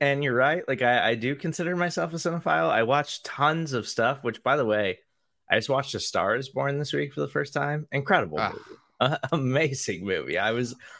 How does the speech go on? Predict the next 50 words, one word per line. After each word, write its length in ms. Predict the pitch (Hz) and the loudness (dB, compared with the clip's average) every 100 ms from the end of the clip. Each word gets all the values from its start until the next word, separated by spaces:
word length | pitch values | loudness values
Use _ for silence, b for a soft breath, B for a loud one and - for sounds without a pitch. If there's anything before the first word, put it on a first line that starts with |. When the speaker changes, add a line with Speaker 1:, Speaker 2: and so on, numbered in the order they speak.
| B | B
Speaker 1:
I 40 | |
was 100 | 131 | 2
blown 320 | 123 139 160 170 | 4 6 6 6
away 300 | 151 156 113 | 6 6 6
with 140 | 107 | 2
how 120 | 123 | 0
good 220 | 120 143 | 0 -2
it 100 | 123 | 0
was, 260 | 90 92 87 | -2 -2 -2
and 160 | 104 104 | 0 2
I 160 | 104 | 2
was 180 | 107 107 | 2 0
upset 300 | 120 - 135 | 0 2 2
with 80 | 127 | 2
myself 460 | 110 - 98 78 | 0 0 -2 -2
for 460 | - 101 92 78 65 - | -2 0 0 0 -4 0
having 540 | 117 104 104 107 104 | 0 2 0 -2 -4
taken 380 | - 113 107 107 | -2 -2 0 -2
this 200 | 104 - | -2 -2
long 360 | 95 90 87 | -2 -2 -6
to 260 | - 90 76 | -2 -2 0
watch 280 | 82 82 - | -2 -4 -6
it. 100 | - - | -14 -4
But 240 | 110 104 95 _ _ _ _ _ _ | 0 0 0 _ _ _ _ _ _
that's 160 | 160 | 2
not 140 | 247 226 | 4 4
really 180 | 208 202 | 4 4
my 140 | 202 | 2
thing. 320 | 196 190 101 - | 0 -2 0 4
I, 240 | 143 120 | 4 4
I 20 | |
feel 160 | - 190 | 2 4
like 180 | 185 165 | 4 2
you 160 | 156 | 0
learn 260 | 123 123 156 | 4 4 4
a 60 | |
lot 220 | 160 160 - | 2 2 0
from 120 | 151 | -2
that 200 | 160 - | -2 0
stuff, 240 | 160 160 - | -2 -2 0
but 160 | 131 117 | 0 0
I've 120 | 117 | -4
just 220 | 117 - | -6 -2
never 240 | 131 131 | -2 0
been 320 | 120 127 127 123 | 0 0 2 2
a, 340 | 117 101 104 | 2 4 2
a 80 | - | 0
commentary 580 | 117 113 92 85 76 78 | -2 -2 -2 -2 -2 -4
person. 400 | - - - 110 _ _ _ _ - | -8 -10 -14 -16 _ _ _ _ -4
Speaker 2:
Um, 480 | 127 123 120 110 | 0 0 -2 -6